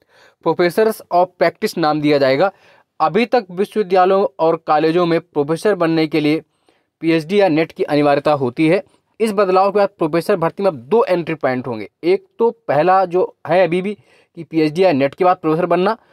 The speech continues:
और दूसरा लेटरल एंट्री से भर्ती होगी, यानी कि दो तरह से अब प्रोफेसर डिग्री वाले बनेंगे। एक तो पीएचडी और नेट के से,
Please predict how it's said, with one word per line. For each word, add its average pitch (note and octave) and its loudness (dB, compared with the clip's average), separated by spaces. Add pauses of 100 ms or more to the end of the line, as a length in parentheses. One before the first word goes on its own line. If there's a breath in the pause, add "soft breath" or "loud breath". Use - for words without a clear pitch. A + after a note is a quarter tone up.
(200 soft breath)
और B2 -2
दूसरा G3+ -2
लेटरल F#3 -2
एंट्री D#3 -4
से D#3 -2
भर्ती C3 -6
होगी, B2 -4
यानी C3 -4
कि C3+ -6
दो D3+ -4
तरह D3 -2
से D#3 -6
अब C#3+ -2
प्रोफेसर B2+ -6
डिग्री B2+ -6
वाले B2+ -4
बनेंगे। D3 -2 (540 soft breath)
एक D#3+ -4 (100)
तो D#3+ 0 (1200)
पीएचडी D3 -2 (280)
और A#2 -6
नेट B2+ -4
के F#3+ -2 (2500)
से, A3 -2